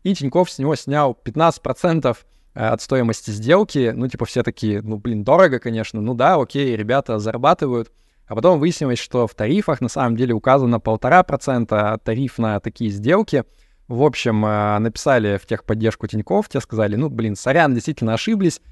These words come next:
щас все поправим». Вроде как действительно в итоге все вернули, но мне вспомнилась чудесная история про то, что вот, э, на Западе частные банки, они часто практикуют, что,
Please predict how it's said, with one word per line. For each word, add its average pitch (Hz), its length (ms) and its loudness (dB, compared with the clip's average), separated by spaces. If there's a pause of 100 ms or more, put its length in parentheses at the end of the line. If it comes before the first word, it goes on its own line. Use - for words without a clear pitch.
(120)
щас 156 260 0
все 151 160 0
поправим». 127 680 0
Вроде 120 340 0
как 104 160 -4
действительно 107 400 -4
в 104 60 -4
итоге 107 240 -2
все - 200 -2
вернули, 135 460 0 (260)
но 151 280 2
мне 135 260 0
вспомнилась 143 500 -2
чудесная 117 480 -2
история 113 380 0
про - 160 -8
то, 160 180 2
что 127 220 -4
вот, 110 180 -4
э, 107 160 -4
на 110 140 0
Западе 120 400 2
частные 110 360 -2
банки, 123 440 0 (260)
они 120 260 -2
часто 110 720 2
практикуют, - 520 -2
что, 110 320 2